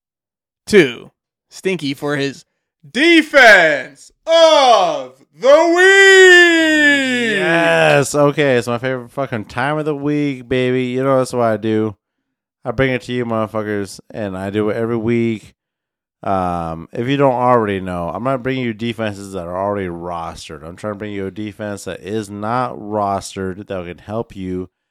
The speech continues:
Speaker 2: get some good fantasy points on the week. Right now, Houston, last time I checked on Sleeper, sitting around, like, nineteen percent rostered as far as, uh, defense.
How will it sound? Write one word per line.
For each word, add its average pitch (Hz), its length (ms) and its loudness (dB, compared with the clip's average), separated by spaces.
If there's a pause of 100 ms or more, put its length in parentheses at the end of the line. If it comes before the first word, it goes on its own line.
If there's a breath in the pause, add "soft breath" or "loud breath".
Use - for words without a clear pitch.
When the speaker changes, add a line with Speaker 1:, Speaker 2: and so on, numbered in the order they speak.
(240)
Speaker 2:
get 117 140 -14
some - 160 -20
good 104 280 -8
fantasy 110 380 -10
points 107 340 -8
on 98 120 -12
the 78 80 -14
week. 92 460 -10 (420)
Right 120 180 -4
now, 117 220 -6
Houston, 135 580 -6
last 104 300 -6
time 107 100 -8
I 98 100 -4
checked 101 280 -8
on 90 160 -12
Sleeper, 123 640 -6 (120)
sitting 104 300 -10
around, 95 240 -4
like, 90 220 -8
nineteen 110 400 -8
percent 104 440 -8
rostered 98 760 -8 (840)
as 87 540 -14
far 87 300 -6
as, 82 140 -10
uh, 82 140 -8
defense. 107 800 -12